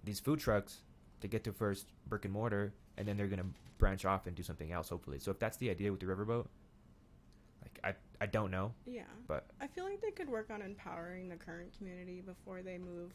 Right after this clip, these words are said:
Speaker 2: to try to attract more people here. I
Speaker 1: Yeah.
Speaker 2: think that's a huge part of it, especially with, like, what we saw with, like, Fuel and Iron. Um, it's local, and that's what people like. Like,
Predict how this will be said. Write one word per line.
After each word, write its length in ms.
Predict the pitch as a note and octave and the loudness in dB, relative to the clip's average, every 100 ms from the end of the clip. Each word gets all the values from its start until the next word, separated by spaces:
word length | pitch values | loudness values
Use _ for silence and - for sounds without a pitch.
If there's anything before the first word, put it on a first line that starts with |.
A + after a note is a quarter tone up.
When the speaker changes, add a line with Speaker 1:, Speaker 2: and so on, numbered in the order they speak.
| - | -14
Speaker 2:
to 60 | F#3 | -14
try 240 | - F3+ | -10 -10
to 120 | F#3+ | -8
attract 680 | F#3+ F#3+ F#3+ F#3+ F#3+ G3 - G#3+ | -10 -10 -12 -10 -12 -14 -16 -12
more 200 | F#3 F3+ F3+ | -10 -12 -10
people 340 | F#3+ G3 G3+ A3 | -12 -10 -10 -8
here. 440 | A3+ G#3 G#3+ A3 - - | -6 -6 -8 -10 -12 -4
I 40 | |
Speaker 1:
Yeah. 100 | A3 | -2
Speaker 2:
think 100 | - | 0
that's 140 | G3 G3+ | -4 -6
a 40 | |
huge 200 | G#3+ G3 | -8 -8
part 160 | - - | -12 -12
of 100 | F#3+ | -8
it, 140 | F#3+ | -8
especially 340 | G#3+ - A#3+ C#4 | -8 -8 -8 -8
with, 120 | A#3+ | -8
like, 180 | F#3 F#3 | -8 -6
what 100 | F3 | -6
we 80 | F3 | -8
saw 260 | - F3+ F#3 | -10 -10 -10
with, 160 | F#3+ | -12
like, 160 | F#3+ F#3 G3 - - | -12 -14 -16 -20 -14
Fuel 240 | G3 F3 E3+ | -8 -6 -6
and 120 | F3 | -8
Iron. 680 | E3+ E3+ E3+ F3 F3 F#3 F#3+ - - - - - | -10 -8 -8 -6 -8 -10 -12 -16 -20 -20 -20 -8
Um, 480 | F#3 E3 D#3+ E3 F3+ - - | -6 -4 -6 -8 -12 -16 -16
it's 180 | G#3+ - | -14 -12
local, 580 | G#3 F#3+ B3+ G3 - - | -8 -8 -6 -8 -8 -10
and 100 | - | -8
that's 240 | G3+ F#3 - | -8 -8 -10
what 140 | F#3+ | -12
people 280 | G3 G3 F#3 | -10 -10 -8
like. 380 | F3+ F#3+ F3+ F3 | -6 -6 -6 -6
Like, 180 | F3+ F3 | -8 -6